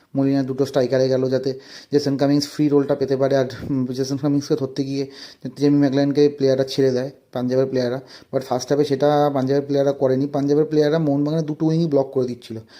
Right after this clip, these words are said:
আর মাঝ মাঠে সেরকম খেলা তৈরি হচ্ছিল না, কারণ অনিরুদ্ধ থাপা মাঝে মাঝে বল হারিয়ে ফেলছে, আপুইয়া মাঝে মাঝে বল হারিয়ে ফেলছে, জেসন কামিংস তো তার পুরো ফার্স্ট টাচের জন্য বলই ধরতে পারছিল না, বল ধরছিল একটা ড্রিবল করতে গিয়ে বল ছেড়ে দিচ্ছিল। সেকেন্ড হাফে, সেকেন্ড হাফে জেসন কামিংস খুব, জেসন কামিংসকে অনেকটাই,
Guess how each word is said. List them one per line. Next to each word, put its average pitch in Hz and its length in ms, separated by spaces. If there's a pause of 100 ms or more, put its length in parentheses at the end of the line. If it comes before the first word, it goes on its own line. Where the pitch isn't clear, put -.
(200)
আর 135 80
মাঝ 151 220
মাঠে 156 160
সেরকম 156 260
খেলা 147 220
তৈরি 151 200
হচ্ছিল 147 260
না, 147 120
কারণ 143 240 (320)
অনিরুদ্ধ 156 320
থাপা 160 160
মাঝে 143 200
মাঝে 143 180
বল 135 200
হারিয়ে 135 180
ফেলছে, 147 300
আপুইয়া 131 280
মাঝে 135 140
মাঝে 139 180
বল 127 180
হারিয়ে 139 200
ফেলছে, 139 300 (340)
জেসন 131 240
কামিংস 139 300
তো 139 180 (360)
তার 135 120
পুরো 147 300
ফার্স্ট 139 260
টাচের 139 200
জন্য 147 180
বলই 131 260
ধরতে 123 240
পারছিল 120 300
না, 123 100 (200)
বল 139 180
ধরছিল 147 320
একটা 143 180
ড্রিবল 135 220
করতে 139 280
গিয়ে 156 120
বল 147 140
ছেড়ে 131 180
দিচ্ছিল। 110 320 (800)
সেকেন্ড 190 360
হাফে, 120 160 (100)
সেকেন্ড 175 380
হাফে 175 140
জেসন 131 240
কামিংস 143 380
খুব, 143 240 (160)
জেসন 143 240
কামিংসকে 147 360
অনেকটাই, 135 460